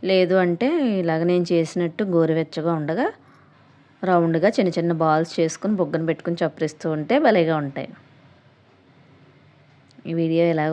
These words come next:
వచ్చింది? ఆ, మా చిన్నప్పుడు జ్ఞాపకాలండి ఇవన్నీని. ఇంకా అలా చేస్తూ ఉంటాను, పిల్లలకు కూడా చాలా ఇష్టం. నా వీడియోలో ఏమేమి వీడియోలు నచ్చాయి అనేది కామెంట్ అయితే తెలియచేయండి. ఓకేనా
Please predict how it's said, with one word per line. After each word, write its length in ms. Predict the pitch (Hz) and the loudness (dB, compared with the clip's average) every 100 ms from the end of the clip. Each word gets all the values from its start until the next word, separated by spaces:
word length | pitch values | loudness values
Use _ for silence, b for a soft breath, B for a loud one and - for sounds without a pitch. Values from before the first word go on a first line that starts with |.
| 160 | -4
వచ్చింది? 500 | - 185 165 151 151 147 - - 160 | -6 -8 -6 -4 -4 -6 -8 -10 -6
ఆ, 40 | 156 156 156 156 165 | -6 -6 -6 -6 -6
మా 80 | 165 165 | -4 -6
చిన్నప్పుడు 540 | 170 156 165 170 170 170 165 160 156 160 | -6 -6 -6 -6 -2 0 0 -4 -6 -6
జ్ఞాపకాలండి 680 | 160 160 151 - 160 156 156 160 | -4 -4 -6 -4 -4 -2 -4 -4
ఇవన్నీని. 400 | 156 151 156 208 269 B B B B B _ 160 | -6 -6 -6 -6 -8 B B B B B _ -12
ఇంకా 360 | 156 151 151 156 | -8 -8 -8 -6
అలా 120 | 156 165 | -2 -2
చేస్తూ 300 | 165 151 - 165 | -2 -2 -2 -4
ఉంటాను, 280 | 151 151 170 180 | -2 -4 -4 -4
పిల్లలకు 300 | 160 151 156 | -2 -2 -2
కూడా 140 | 165 214 208 | -4 -2 -2
చాలా 240 | 156 151 151 | 0 0 -4
ఇష్టం. 280 | - - 147 - _ _ _ _ b b b b b b _ _ - 170 160 156 156 156 156 | -6 -12 -14 -16 _ _ _ _ b b b b b b _ _ -16 -12 -10 -8 -8 -6 -4
నా 100 | 160 156 | -4 -4
వీడియోలో 380 | 156 160 170 190 180 165 156 156 | -2 -2 0 0 -2 -2 -2 0
ఏమేమి 360 | 165 175 175 175 | 0 0 0 0
వీడియోలు 320 | 165 160 165 165 | 0 0 0 0
నచ్చాయి 360 | 156 - 165 160 | -6 -6 -2 -2
అనేది 240 | 156 156 180 | -2 -4 -4
కామెంట్ 320 | 170 156 165 175 | -4 -2 -4 -4
అయితే 140 | 156 156 | -6 -6
తెలియచేయండి. 600 | 147 147 156 147 151 202 320 - b b b b b - 156 | -6 -8 -8 -8 -4 -4 -4 -8 b b b b b -10 -8
ఓకేనా 260 | 151 165 | -4 -4